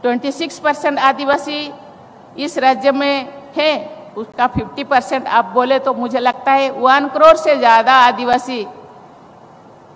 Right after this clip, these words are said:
रहते हैं इस झारखंड में, लेकिन आधा है महिलाएं।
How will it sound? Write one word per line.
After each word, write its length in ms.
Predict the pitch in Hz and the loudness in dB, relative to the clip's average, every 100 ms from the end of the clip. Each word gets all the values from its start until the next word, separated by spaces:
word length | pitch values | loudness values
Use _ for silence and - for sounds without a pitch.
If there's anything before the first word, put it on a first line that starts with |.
| - - - - | -20 -20 -12 -4
रहते 360 | 262 - 277 | -2 2 4
हैं 420 | 269 269 247 233 | 4 0 -4 -8
इस 140 | 240 208 | -10 -6
झारखंड 540 | - 226 - 285 269 | 0 0 0 0 0
में, 200 | 208 202 - | -6 -10 -12
लेकिन 240 | 226 247 247 | -10 -8 -6
आधा 520 | - 208 208 247 240 | -2 0 0 2 2
है 500 | 247 226 240 240 185 | 0 -4 -6 -8 -8
महिलाएं। 480 | 190 196 220 220 | -6 -4 -4 -4